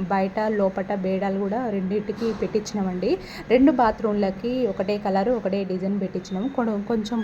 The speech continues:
పొడుగున్న కట్ చేసి ఒడ్లోళ్ళు పెట్టిపోయారండి. ఇక్కడ కరెంటు అంటే లోపట బాత్రూమ్లకి లైట్ ఉండాలి కదా కంపల్సరీ. ఇక్కడ మధ్యలో మేము కరెంట్ అయితే పెట్టించినాము,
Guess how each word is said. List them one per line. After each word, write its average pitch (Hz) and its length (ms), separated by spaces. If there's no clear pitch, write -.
పొడుగున్న 226 460
కట్ 190 240
చేసి 214 360
ఒడ్లోళ్ళు 202 520
పెట్టిపోయారండి. 202 840
ఇక్కడ 262 220
కరెంటు 262 520
అంటే 262 380
లోపట 226 420
బాత్రూమ్లకి 220 840
లైట్ 202 340
ఉండాలి 196 300
కదా 180 200
కంపల్సరీ. 196 640
ఇక్కడ 214 320
మధ్యలో 190 440
మేము 190 380
కరెంట్ 190 280
అయితే 180 240
పెట్టించినాము, 190 800